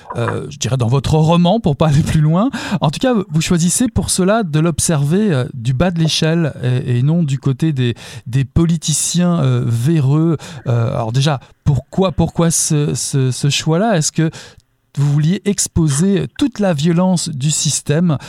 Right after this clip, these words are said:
là où elle est, elle est la, la plus forte ? Et puis, et puis, entre vos deux romans, finalement, on sent une, une forte critique sociale, euh, et vous, vous, vous finissez toujours par sacrifier le destin de vos,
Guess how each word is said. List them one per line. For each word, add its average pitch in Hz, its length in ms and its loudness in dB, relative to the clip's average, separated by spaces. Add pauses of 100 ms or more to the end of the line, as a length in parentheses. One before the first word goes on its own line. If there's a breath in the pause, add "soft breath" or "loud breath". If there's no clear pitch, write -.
(120)
là 165 220 0
où 160 100 0
elle 143 80 0
est, 139 180 -2
elle 135 180 -2
est 143 80 0
la, 123 220 0
la 127 280 -2
plus 131 200 -4
forte ? - 300 -4
Et - 60 2
puis, 220 240 0 (360 loud breath)
et 160 80 -2
puis, 202 260 0 (400)
entre 160 240 0
vos 185 160 4
deux 240 160 2
romans, 190 380 2
finalement, 151 420 0
on 165 120 0
sent - 180 -2
une, 160 300 -2
une 127 40 2
forte 143 380 -4
critique - 380 -4
sociale, 165 640 -2 (300 loud breath)
euh, 120 480 -2
et 143 140 -2
vous, 180 260 0 (140)
vous, 170 340 -4
vous 190 340 -2 (160)
finissez 190 380 -2
toujours 170 320 -4
par 131 220 -2
sacrifier - 720 -4
le 156 100 -4
destin 131 460 -4
de 135 100 -4
vos, 120 320 -4